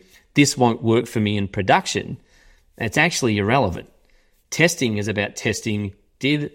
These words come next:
the service provider build what was agreed in the design document? But yet teams get very, very easily confused by the client to thinking,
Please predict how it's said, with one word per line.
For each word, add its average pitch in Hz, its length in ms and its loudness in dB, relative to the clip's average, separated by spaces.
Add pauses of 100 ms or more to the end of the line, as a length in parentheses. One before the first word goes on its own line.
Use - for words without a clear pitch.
(120)
the 120 100 -6
service 120 340 0
provider 101 420 -2
build 107 640 0 (320)
what 92 140 -4
was 107 140 -6
agreed 101 760 -2 (260)
in 113 140 0
the 127 80 -2
design 90 360 -8
document? 82 460 -12 (260)
But 123 100 -2
yet 110 280 2
teams 143 400 2
get 107 220 0
very, 120 380 2
very 120 320 2
easily 117 580 -2
confused 135 680 -2
by 101 180 0
the 98 80 -8
client 113 580 2 (340)
to - 80 -2
thinking, 117 520 2